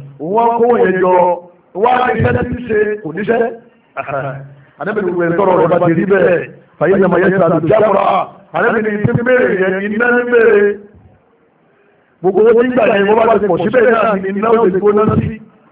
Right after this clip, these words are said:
Ànábì ní yóò wọ̀ náà lọ. Fàlẹ́ ìsàkélá, tó bá wù kó ra béèrè díẹ̀. Àwọn yóò di ìsẹ́kẹ́tẹ́, tó bá sì wù kó béèrè púpọ̀. Tó bá béèrè díẹ̀, oye, yóò jóná díẹ̀.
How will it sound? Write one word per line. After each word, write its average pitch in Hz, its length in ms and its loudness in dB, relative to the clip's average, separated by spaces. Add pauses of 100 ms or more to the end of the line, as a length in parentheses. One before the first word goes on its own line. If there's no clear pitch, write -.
(400)
Ànábì 196 240 0
ní 190 100 2
yóò 196 160 4
wọ̀ 170 140 2
náà 180 120 2
lọ. 180 120 2 (840)
Fàlẹ́ 214 260 0
ìsàkélá, 214 580 0 (340)
tó 285 120 -2
bá 285 100 0 (120)
wù 208 200 0
kó 220 140 0
ra 202 160 2
béèrè 233 280 4
díẹ̀. 185 540 0 (100)
Àwọn 202 240 -2
yóò 254 200 4
di 233 120 2
ìsẹ́kẹ́tẹ́, 220 680 2 (120)
tó - 120 -6
bá 262 140 0
sì 262 180 0
wù 208 140 -4 (100)
kó 202 120 2
béèrè 208 260 2
púpọ̀. 165 380 -2 (840)
Tó 202 60 0
bá 226 100 2
béèrè 226 240 2
díẹ̀, 208 280 2 (340)
oye, 190 200 0 (240)
yóò 202 280 2
jóná 175 220 2
díẹ̀. 185 380 2